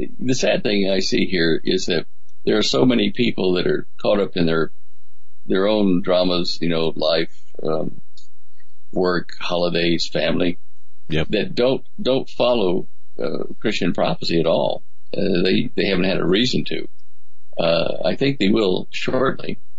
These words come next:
Speaker 1: when things start to get really tough, but I don't think that the majority of them will, you know, accept Jesus and prepare for what is coming, sadly. But, um,
Speaker 2: well,
Speaker 1: we're
Speaker 2: the,
Speaker 1: there.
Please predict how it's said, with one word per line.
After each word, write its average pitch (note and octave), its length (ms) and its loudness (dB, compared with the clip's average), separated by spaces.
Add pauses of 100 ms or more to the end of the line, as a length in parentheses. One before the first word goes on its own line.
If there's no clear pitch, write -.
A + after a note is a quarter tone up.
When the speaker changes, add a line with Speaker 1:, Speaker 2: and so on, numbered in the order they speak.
(120)
Speaker 1:
when E2 240 0
things F2+ 240 0
start D#2+ 180 0
to - 80 -6
get - 140 0
really D#2+ 280 0
tough, D2+ 300 0 (800)
but G3+ 280 0 (280)
I G3+ 100 0
don't G3 260 2
think G#2+ 220 0
that - 160 0
the E2+ 80 0
majority F#2+ 460 2
of F2 120 2
them F#2 160 2
will, F#2+ 260 0 (400)
you F#2 100 2
know, F#2+ 260 0 (540)
accept A2+ 400 0
Jesus F2 480 0 (600)
and F2 360 2 (520)
prepare G#2+ 600 0 (320)
for G2+ 100 0
what F#2+ 160 0
is E2 140 2
coming, - 420 2 (840)
sadly. - 520 0 (100)
But, - 300 0
um, E2+ 260 0 (1200)
Speaker 2:
well, D#3 220 2
Speaker 1:
we're C3+ 160 4
Speaker 2:
the, A#2 60 2
Speaker 1:
there. A#2+ 200 0